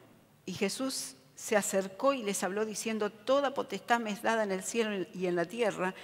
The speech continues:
por tanto, id y haced discípulos a todas las naciones, ba-, bautizándolos en el nombre del Padre, del Hijo y del Espíritu Santo, enseñándoles que guarden todas las cosas que os he mandado, y aquí yo estoy con vosotros todos los días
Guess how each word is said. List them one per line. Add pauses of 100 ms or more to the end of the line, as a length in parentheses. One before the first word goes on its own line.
(140)
por
tanto,
id
y
haced
discípulos
a
todas
las
naciones,
ba-, (240)
bautizándolos
en
el
nombre
del
Padre,
del
Hijo
y
del
Espíritu
Santo, (320)
enseñándoles
que
guarden
todas
las
cosas
que
os
he
mandado, (220)
y
aquí
yo
estoy
con
vosotros (580)
todos
los
días